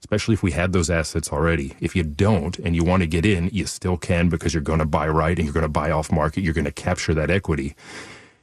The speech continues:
And because prices are continuing to climb, maybe it's a shorter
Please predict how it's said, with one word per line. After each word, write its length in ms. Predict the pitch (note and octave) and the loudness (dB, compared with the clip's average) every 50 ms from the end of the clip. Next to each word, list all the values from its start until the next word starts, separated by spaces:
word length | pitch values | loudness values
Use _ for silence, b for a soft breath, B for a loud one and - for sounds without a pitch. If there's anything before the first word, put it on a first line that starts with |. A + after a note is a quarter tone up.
| B B _ _ _ _ - | B B _ _ _ _ -4
And 100 | - G2 | -2 0
because 280 | A2 G2 - - G#2+ | 0 -2 -2 -4 -6
prices 380 | - - G#2+ G#2+ A2 G2+ A2+ G2+ | -4 -2 -2 -2 0 0 2 2
are 80 | G#2 F2 | 2 2
continuing 580 | - - F#2+ - - G#2 G#2 G#2 G2+ G2 F#2 | 2 0 0 2 4 4 4 4 4 4 2
to 120 | - - - | 0 -2 -6
climb, 580 | - - A2 A2+ A2+ G2+ F#2 F2+ F2+ F2 D#2+ - _ _ _ _ _ | -2 0 2 4 4 4 4 2 2 2 0 -4 _ _ _ _ _
maybe 280 | - E2 D#2+ F2 G#2 D3 | 0 0 2 2 2 0
it's 140 | C3+ - C3 | 0 0 -2
a 40 | |
shorter 560 | A#2 - - - - D#2+ D#2+ D2+ E2 E2 D#2+ | -4 -4 -4 -4 0 0 2 2 2 0 -2